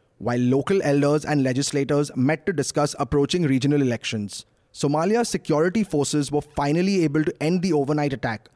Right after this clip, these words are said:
by the group in the southern port city after an hours-long siege. Authorities said that a suicide bomber rammed a vehicle loaded with explosive into the Medina Hotel, which was followed by a gun battle.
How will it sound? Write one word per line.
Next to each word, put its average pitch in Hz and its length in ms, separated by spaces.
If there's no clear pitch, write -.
by 147 240
the 180 120
group 160 320
in 156 100
the 160 80
southern 175 340
port 156 260
city 123 380
after 175 320
an 196 240
hours-long 147 560
siege. 107 500
Authorities 175 560
said 147 320
that 151 140
a 160 40
suicide 156 540
bomber 135 380
rammed 147 320
a 190 60
vehicle 139 380
loaded 135 460
with 170 140
explosive 135 600
into 147 200
the 147 100
Medina 139 400
Hotel, 117 400
which 131 180
was 147 140
followed 151 440
by 147 120
a 151 100
gun 131 240
battle. 104 360